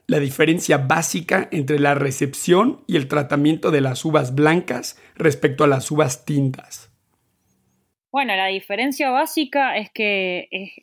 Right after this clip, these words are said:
Speaker 2: en el tratamiento, en la recep-, en, sí, en el tratamiento de uvas blancas, lo que hace, lo que se hace rápidamente, excepto que se quieran hacer técnicas especiales, es se separa,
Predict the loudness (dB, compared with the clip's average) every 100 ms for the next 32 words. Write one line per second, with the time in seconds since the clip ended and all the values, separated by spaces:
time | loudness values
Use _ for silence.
0 | -12 -8 -8 -8 -8 -6 -6 -2 -2 -2
1 | -2 -4 -6 -14 -10 -10 -8 -8 -4 -4
2 | -4 -8 -8 -4 -4 -2 0 -2 -2 -2
3 | -2 -2 -4 _ _ _ _ _ _ -10
4 | -8 -4 -4 -2 -2 0 -2 -4 -8 -8
5 | -6 -4 -2 -2 -2 -2 0 0 0 0
6 | -2 -2 -6 -12 -12 -12 -16 -20 -8 -6
7 | -6 -8 -10 -14 -10 -8 -8 -10 -10 -8
8 | -2 -2 -2 -8 _ -20 _ _ -6 -4
9 | -2 -4 -4 -6 -2 -2 -2 -4